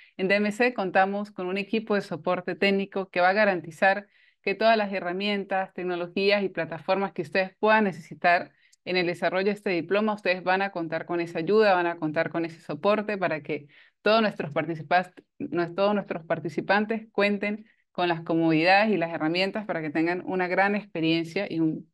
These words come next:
una gran, un gran aprendizaje dentro de la parte práctica de este diploma.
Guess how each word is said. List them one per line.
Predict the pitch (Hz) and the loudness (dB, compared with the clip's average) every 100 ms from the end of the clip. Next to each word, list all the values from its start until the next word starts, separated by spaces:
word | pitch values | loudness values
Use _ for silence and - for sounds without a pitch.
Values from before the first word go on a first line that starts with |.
| - | -10
una | 165 165 | -4 -2
gran, | 165 170 160 | 0 0 -2
un | 170 | -4
gran | 165 180 | 0 2
aprendizaje | 175 170 165 151 170 180 180 196 - _ _ _ | 0 0 -2 0 2 2 2 -8 -8 _ _ _
dentro | 170 190 196 190 196 | -2 -2 -2 -2 0
de | 175 | 2
la | 160 | 0
parte | 160 156 147 - | 0 -4 -4 -4
práctica | 185 170 190 175 165 156 | 0 0 -2 -4 0 0
de | 151 156 | -2 -6
este | 139 180 | -4 -2
diploma. | 170 180 214 208 202 285 | -2 0 2 2 0 -4